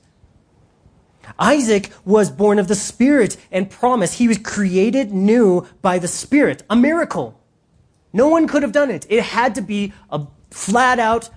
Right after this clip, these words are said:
miracle. His life had all of these attributes as well. Like in Colossians one thirty, it says, "But of him you are in Christ Jesus." Coming, where are you sourced from?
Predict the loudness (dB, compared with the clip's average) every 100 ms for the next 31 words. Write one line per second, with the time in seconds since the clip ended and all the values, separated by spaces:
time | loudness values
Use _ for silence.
0 | _ -4 2 4 2 0 -8 -14 -16 _
1 | _ _ _ _ _ _ _ _ _ _
2 | _ _ _ _ _ -2 -2 2 0 0
3 | -2 -6 _ -4 -2 0 -2 -4 -4 -6
4 | -8 -8 -8 -10 -10 -12 -12 -10 -8 -8
5 | -10 _ _ _ _ _ _ _ _ -4
6 | -4 -4 -4 -4 0 2 2 0 -4 -4
7 | -4 -2 0 -2 -4 -2 -2 -8 -18 _
8 | _ _ _ _ -6 -4 0 0 0 -8
9 | _ -2 0 0 0 0 0 2 4 4
10 | 4 0 -2 0 0 -4 -4 0 0 -2
11 | -6 -6 -6 -8 -6 -6 -6 -4 0 0
12 | 0 -4 -8 -4 -4 -4 -4 -4